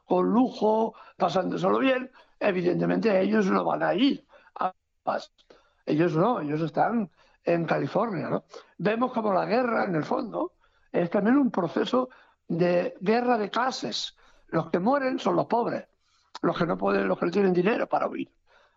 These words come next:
los que no tienen dinero para sobornar. Muchos refugiados que tenemos en España, eh, sobornaron a las autoridades para escapar de su país, para no ir a la guerra. Y ahora son de los más ardientes propagandistas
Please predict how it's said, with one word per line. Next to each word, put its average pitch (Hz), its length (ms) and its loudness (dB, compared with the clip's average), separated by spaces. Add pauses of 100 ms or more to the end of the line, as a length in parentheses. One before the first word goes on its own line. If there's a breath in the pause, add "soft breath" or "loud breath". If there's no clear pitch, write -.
los 147 140 -2
que 196 80 -6
no 170 60 -6
tienen 202 180 2
dinero 202 320 2
para 165 140 -2
sobornar. 139 580 -4 (300 soft breath)
Muchos 214 380 0
refugiados 196 800 -2 (280 soft breath)
que 175 100 -2
tenemos 160 300 0
en 180 100 2
España, 240 480 0 (540 soft breath)
eh, 175 240 2
sobornaron 180 840 0 (280 loud breath)
a 151 240 2
las 151 260 0
autoridades 190 840 0 (280 soft breath)
para 175 180 0
escapar 185 340 0
de 208 120 2
su 214 100 -4
país, 233 400 2 (280)
para 180 260 2
no 196 220 2
ir 226 200 4
a 175 80 0
la 160 100 2
guerra. 226 380 0 (320 soft breath)
Y 190 80 2
ahora 180 300 0
son 233 360 0 (220 loud breath)
de 156 160 0
los 147 140 0
más 180 400 0
ardientes 190 540 2
propagandistas 170 1080 -2